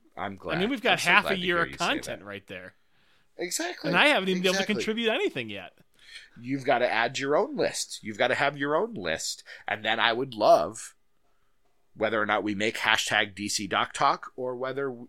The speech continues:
Speaker 1: you send an email to D D T wrestling at gmail dot com. Uh, we want your topics. What do you wanna hear us talk about? Do you enjoy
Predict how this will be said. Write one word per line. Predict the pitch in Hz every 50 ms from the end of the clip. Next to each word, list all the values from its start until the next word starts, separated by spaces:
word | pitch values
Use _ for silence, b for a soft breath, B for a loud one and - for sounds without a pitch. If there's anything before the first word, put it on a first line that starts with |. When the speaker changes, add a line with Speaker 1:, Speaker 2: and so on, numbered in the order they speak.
| - 127
Speaker 1:
you | 120 131 139
send | - - 165 165 185 180
an | 131 101
email | 85 78 85 85
to | 78 82
D | 82 71 87 82
D | 82 82
T | - - 85
wrestling | 82 87 87 - - 90 87 87
at | 90 -
gmail | - 92 90 85 87 90 85 78
dot | 92 90 -
com. | - - 101 90 90 117 131 B B B B B B B B B
Uh, | - 147 147 143 - -
we | 139 139 170 185
want | 180 190 196 - -
your | 135 147 180 196
topics. | - - - 76 - - 87 - 123
What | 147 196 277
do | 262
you | 277 277
wanna | 269 240 233 240 240
hear | - - - 208 190 170
us | 156 - -
talk | - - 156 147 - -
about? | - - - - -
Do | - 120 117
you | 120 123
enjoy | 131 123 117 107 104 110 110 120 131 135 147 156 170 165